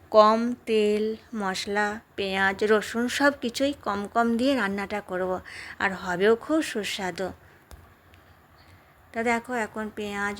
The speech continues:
রসুন সব কিছু ভেজে নিচ্ছি। আর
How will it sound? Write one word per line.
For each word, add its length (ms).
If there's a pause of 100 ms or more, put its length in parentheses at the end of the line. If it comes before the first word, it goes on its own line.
রসুন 360 (380)
সব 260
কিছু 240
ভেজে 300
নিচ্ছি। 400 (2000)
আর 100